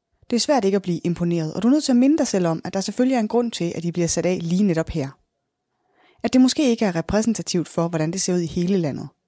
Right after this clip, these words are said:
Måske ikke engang for hele hovedstaden. Det ser sådan ud, fordi det er det, I skal se.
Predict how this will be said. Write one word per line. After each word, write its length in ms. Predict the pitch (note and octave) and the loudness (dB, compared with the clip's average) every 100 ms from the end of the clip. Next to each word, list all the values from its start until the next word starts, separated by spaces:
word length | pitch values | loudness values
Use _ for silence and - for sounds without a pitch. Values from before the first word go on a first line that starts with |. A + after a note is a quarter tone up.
| _ _ _ _ - | _ _ _ _ -8
Måske 180 | A3 | 0
ikke 100 | D4+ | 2
engang 340 | B3+ A#3+ F#3+ - | 4 2 0 -2
for 80 | D#3+ | -2
hele 200 | E3+ F3 | 0 0
hovedstaden. 580 | F#3+ G#3+ - D3+ E3 - _ _ _ _ - - | 0 0 -2 -6 -8 -18 _ _ _ _ -14 -2
Det 100 | G#3+ | 2
ser 100 | A#3+ | 2
sådan 240 | C#4+ C#4 | 2 2
ud, 160 | A#3+ A#3 | 2 0
fordi 180 | - F#3 | 0 0
det 80 | F3+ | 0
er 100 | - | 0
det, 220 | F3+ F#3 | -2 -2
I 60 | F3+ | -6
skal 180 | - D#3+ | -4 -2
se. 220 | - | -2